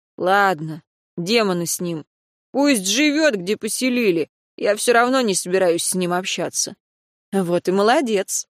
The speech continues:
Растет на глазах. Даже почувствовала гордость за то, что сумела воспитать нерадивого студента.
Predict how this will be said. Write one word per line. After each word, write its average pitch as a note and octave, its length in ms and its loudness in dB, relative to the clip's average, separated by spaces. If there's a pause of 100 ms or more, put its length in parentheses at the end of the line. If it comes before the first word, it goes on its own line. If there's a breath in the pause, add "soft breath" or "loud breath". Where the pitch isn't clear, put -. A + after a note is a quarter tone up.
(120)
Растет D#4 540 2
на C#4 140 0
глазах. B3+ 560 0 (320)
Даже G#3 380 2
почувствовала G#3 800 2
гордость A3 720 0
за F3+ 220 0
то, F#3+ 120 -2
что F#3 180 -2
сумела F#3 360 2
воспитать G3 560 -2
нерадивого G3 600 2
студента. A3 640 -4